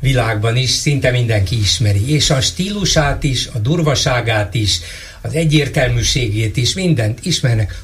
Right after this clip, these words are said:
Ha ő egyszer csak megfordulna és azt mondaná, "Na hát, ez micsoda erkölcsi fertő", na, akkor szerintem elkezdenének különböző hadi-, titkos haditerveken gondolkozni a Színház utcai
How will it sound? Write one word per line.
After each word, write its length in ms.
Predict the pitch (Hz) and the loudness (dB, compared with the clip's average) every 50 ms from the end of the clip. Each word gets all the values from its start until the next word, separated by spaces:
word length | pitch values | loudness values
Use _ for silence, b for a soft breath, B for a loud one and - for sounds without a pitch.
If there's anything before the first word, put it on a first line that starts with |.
| - - | -8 -2
Ha 220 | 151 170 196 226 | 0 0 0 0
ő 200 | 233 233 214 - | 0 -2 0 2
egyszer 300 | 175 175 160 - 170 151 | 2 2 2 2 0 0
csak 200 | - - 131 104 | 0 0 -2 0
megfordulna 600 | 131 156 170 160 - 156 147 139 131 127 123 123 | 0 0 0 0 -2 -2 0 0 2 2 2 2
és 140 | 120 117 - | 2 0 0
azt 160 | 147 143 - | -2 0 0
mondaná, 400 | 135 123 117 113 107 104 101 98 B B B B B B B B | 0 0 2 2 2 2 2 0 B B B B B B B B
"Na 140 | - 131 151 170 | -2 0 2 2
hát, 340 | 165 151 123 117 104 - | 2 2 2 0 -2 -2
ez 120 | 117 110 95 | -2 -2 0
micsoda 460 | 107 135 151 - - 123 107 110 107 | 0 0 0 0 0 0 0 0 0
erkölcsi 640 | - 131 131 127 123 - 139 113 101 92 87 87 82 | 0 0 0 0 -2 -2 -2 -2 -2 -2 -4 -6 -6
fertő", 680 | - - 127 151 156 156 - - 208 202 208 202 B B B B B B B B | -4 -2 -2 -2 -2 -4 -6 -4 -2 0 0 0 B B B B B B B B
na, 320 | - - 151 175 185 165 - | -4 0 0 0 0 -2 -2
akkor 440 | - 180 180 175 - - 170 170 | -2 -2 -2 -2 -2 0 0 0
szerintem 540 | 165 165 - 160 160 160 156 151 156 147 147 | 0 0 0 0 2 2 2 0 0 -2 -2
elkezdenének 800 | 147 135 123 113 - 120 104 101 104 113 104 107 110 107 107 107 | -2 -2 -2 0 0 -2 0 0 0 0 2 2 2 2 2 0
különböző 720 | - - 120 110 107 104 101 101 101 95 101 107 104 107 B B B B B B B B - | 0 0 0 2 2 2 2 2 2 4 4 4 2 2 B B B B B B B B -4
hadi-, 260 | - 120 110 110 120 | -2 -2 0 -2 -2
titkos 420 | - 170 170 160 - - 117 107 - | -2 -2 -2 0 0 0 -2 0 0
haditerveken 760 | 123 113 104 104 98 - 110 104 98 101 104 - - 107 104 | 0 0 0 0 0 0 0 0 0 0 0 0 0 0 0
gondolkozni 680 | 104 110 110 107 107 104 101 - - 117 110 104 107 101 | 0 2 2 2 2 2 0 0 0 0 2 2 2 2
a 60 | 101 | 2
Színház 480 | - - 147 139 120 107 104 104 104 101 | 2 2 2 2 2 2 2 2 2 2
utcai 480 | 110 101 - - 110 107 104 104 101 | 0 0 -2 0 0 2 2 2 0